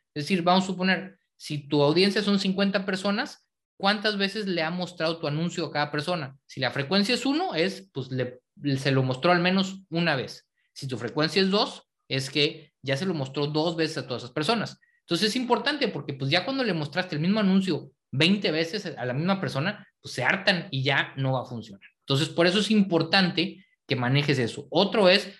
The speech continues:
oye, a lo mejor creaste un público personalizado y un público similar y resulta que están chocando uno con el otro.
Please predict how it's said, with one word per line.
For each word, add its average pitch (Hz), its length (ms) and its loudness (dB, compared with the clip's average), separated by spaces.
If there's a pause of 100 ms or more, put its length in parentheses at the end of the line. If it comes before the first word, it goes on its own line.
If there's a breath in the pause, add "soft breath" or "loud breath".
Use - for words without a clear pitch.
(120)
oye, 156 240 4
a 135 120 -4
lo 143 80 0
mejor 175 180 0
creaste 220 560 0
un 196 180 2
público 220 440 -4
personalizado 180 680 0
y 175 100 0
un 196 120 4
público 196 360 -2
similar 160 500 -2 (420)
y 156 120 0
resulta 190 500 0
que 156 280 -2
están 190 280 -2
chocando 226 380 -2
uno 226 180 -2
con 151 140 -4
el 135 100 -2
otro. - 260 -8